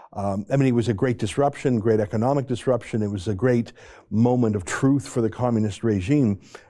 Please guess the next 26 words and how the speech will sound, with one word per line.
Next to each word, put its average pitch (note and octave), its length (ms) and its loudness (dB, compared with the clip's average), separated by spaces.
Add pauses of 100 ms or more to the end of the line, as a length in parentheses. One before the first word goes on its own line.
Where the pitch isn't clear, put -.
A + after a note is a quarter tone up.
(120)
but A#2 140 -2
millions C3 760 2
of A2+ 120 0
people B2+ 380 -2
did G2 320 -4
not A#2 300 -6
die A2 240 -2
from F#2+ 240 -8
Chernobyl. F#2 720 -6 (480)
And A2+ 180 2
yet B2 460 0
Gorbachev C3 520 0
said A2+ 240 0
it A2+ 60 4
was A2+ 180 0
probably B2+ 440 0
the G2+ 100 0
central B2 420 0
factor B2 460 0
for G#2+ 140 -8
the G2+ 100 -4
fall A#2 300 0
of G2 80 -4
the F2+ 80 -10
Soviet G2+ 340 -6
Union. F#2+ 420 -6